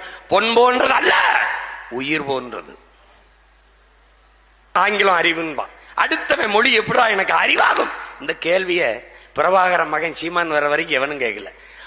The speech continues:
அடுத்தவன் மொழி எப்படா எனக்கு அறிவாகும்? எ-, என்னது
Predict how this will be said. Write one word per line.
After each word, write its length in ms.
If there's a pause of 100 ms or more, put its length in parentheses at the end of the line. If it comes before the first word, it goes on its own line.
(160)
அடுத்தவன் 540
மொழி 320
எப்படா 540
எனக்கு 280
அறிவாகும்? 680 (920)
எ-, 220
என்னது 300